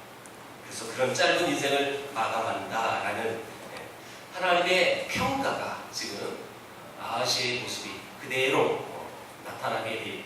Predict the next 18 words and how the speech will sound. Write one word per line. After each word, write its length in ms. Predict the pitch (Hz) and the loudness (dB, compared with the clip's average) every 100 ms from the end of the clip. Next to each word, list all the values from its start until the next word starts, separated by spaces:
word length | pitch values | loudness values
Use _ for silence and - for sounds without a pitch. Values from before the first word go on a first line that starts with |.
| - - - | -12 -14 -6
되어 120 | 98 | -2
있습니다. 480 | - - - - - - - - - - - | 0 0 -2 -6 -10 -12 -14 -12 -12 -12 -6
왜 380 | 151 208 226 - | 4 10 10 10
그러면 520 | 175 175 175 165 165 | 10 12 10 8 4
하나님은 640 | 180 175 156 143 127 135 147 | 6 6 6 4 2 0 0
이 220 | 170 170 - | 0 0 2
아하시아라는 960 | 127 160 160 - 160 143 143 139 135 | 4 6 6 6 6 6 6 4 0
이 160 | 127 135 | 0 -2
왕을 360 | - - - - - - - | -4 -4 -6 -8 -12 -12 0
이렇게 360 | 170 170 190 180 | 4 6 6 8
평가하셨을까요? 1400 | 196 190 180 - - 175 175 - - - - - - - - - - - - - - 160 | 8 10 8 8 6 2 2 2 0 -4 0 0 0 -4 -10 -14 -12 -12 -12 -14 -10 0
요, 60 | 175 | 6
어, 720 | 190 185 170 - - - - | 8 8 8 4 2 0 4
평가한 840 | 214 214 - 208 196 202 202 - | 4 4 6 10 10 12 10 10
내용 260 | 151 160 165 | 8 10 8
중에도 320 | 151 151 151 | 6 6 8
나왔지만 720 | - - - 120 143 - - | 6 6 4 2 4 4 0
그는 580 | - 165 - - - | 2 6 8 8 6